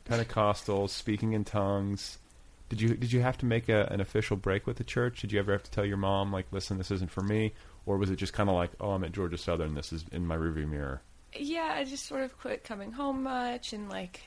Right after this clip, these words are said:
Speaker 2: didn't come home for Sundays. Um, I think I think maybe my name is on a prayer list, the last I heard, so a lot of strangers are praying for me.
Speaker 1: Oh, my God.
Speaker 2: Uh,
Speaker 1: Well
Speaker 2: somehow the preacher's wife, like, happened upon some things I had written,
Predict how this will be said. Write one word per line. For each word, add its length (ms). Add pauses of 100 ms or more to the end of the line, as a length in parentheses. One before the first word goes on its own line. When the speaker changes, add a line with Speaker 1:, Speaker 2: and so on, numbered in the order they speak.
Speaker 2:
didn't 400
come 240
home 260
for 140
Sundays. 720 (120)
Um, 280
I 60
think 400 (440)
I 60
think 160
maybe 240
my 120
name 260
is 100
on 120
a 60
prayer 360
list, 640
the 80
last 360
I 100
heard, 440
so 100
a 40
lot 160
of 60
strangers 460
are 80
praying 420
for 180
me. 240 (120)
Speaker 1:
Oh, 60
my 160 (100)
God. 80
Speaker 2:
Uh, 60
Speaker 1:
Well 160
Speaker 2:
somehow 360
the 80
preacher's 340
wife, 260
like, 100
happened 380
upon 320
some 160
things 300
I 80
had 200
written, 540